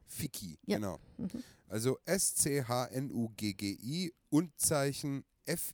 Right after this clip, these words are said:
Speaker 1: I C K I.
Speaker 2: Wunderschön gesagt.
Speaker 1: Ich weiß.
Speaker 2: Ja.
Speaker 1: So bin ich.
Speaker 2: Mhm.
Speaker 1: Ja. Was bringt der heutige Tag für dich noch?
Speaker 2: Äh, ich werde Ostereinkauf machen. Also für, für die kulinarischen O-, ich, wie gesagt, ich bin sehr gut organisiert beim Essen einkaufen.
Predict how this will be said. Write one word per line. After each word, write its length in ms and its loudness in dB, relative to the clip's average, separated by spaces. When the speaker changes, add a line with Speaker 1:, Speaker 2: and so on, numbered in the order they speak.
Speaker 1:
I 240 -6
C 240 -6
K 320 -6
I. 220 -10
Speaker 2:
Wunderschön 420 0
gesagt. 400 -6
Speaker 1:
Ich 200 -6
weiß. 400 -6
Speaker 2:
Ja. 80 4
Speaker 1:
So 180 -2
bin 220 -2
ich. 320 -8
Speaker 2:
Mhm. 120 0
Speaker 1:
Ja. 180 -2
Was 160 0
bringt 220 2
der 100 10
heutige 280 4
Tag 200 4
für 100 2
dich 180 0
noch? 220 4
Speaker 2:
Äh, 140 4
ich 200 2
werde 320 10
Ostereinkauf 680 4
machen. 360 2
Also 220 6
für, 320 8
für 280 8
die 140 -2
kulinarischen 640 6
O-, 180 6
ich, 200 -2
wie 220 6
gesagt, 220 6
ich 80 -4
bin 140 4
sehr 160 6
gut 160 2
organisiert 640 4
beim 320 2
Essen 220 0
einkaufen. 460 -2